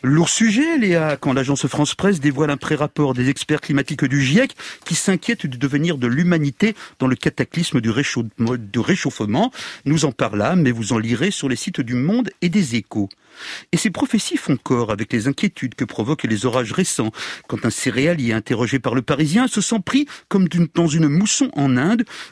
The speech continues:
ou quand l'Union explique posément pourquoi, par la malchance d'un marais barométrique qui fait se reformer les orages à peine éclatés, la colère du ciel semble stagner sur Reims. Pendant ce temps, en Chine, on veut prendre le contrôle de la météo, arrêter la grêle et faire tomber les pluies,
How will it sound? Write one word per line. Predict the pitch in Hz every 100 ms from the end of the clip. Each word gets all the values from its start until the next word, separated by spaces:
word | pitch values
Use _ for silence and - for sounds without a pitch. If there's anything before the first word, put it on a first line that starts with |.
| -
ou |
quand | - 139
l'Union | 131 135 131 208
explique | 156 - - 170
posément | - 127 107 101 131
pourquoi, | 175 113 - 151 -
par | 110
la | 110
malchance | 123 143 - 180 - - - -
d'un | 110 123
marais | 131 156 127 190
barométrique | 135 156 147 147 143 - 196 - - -
qui | 180
fait | -
se | 185 175
reformer | 160 - 175 190
les | 170 151
orages | 156 180
à | -
peine | - 185
éclatés, | 160 139 127 196 233 - - - -
la | 123
colère | - 156 160
du | 113
ciel | 117 - 139 151
semble | - - 143 123
stagner | - - 113 113
sur | - 107 95
Reims. | 92 87 - - - _ _ _ _ - - -
Pendant | - 214
ce | -
temps, | 120 160 170 _ -
en | 151
Chine, | - 117 110 - - 165
on |
veut | 165
prendre | 170 180 240 196
le | 170
contrôle | - 165 - 170
de | 151
la | 147
météo, | 147 - 139 110 120
arrêter | 143 208 -
la | 214 202
grêle | 180 240
et | 226
faire | - 214
tomber | 240 220 226
les | 220
pluies, | - 165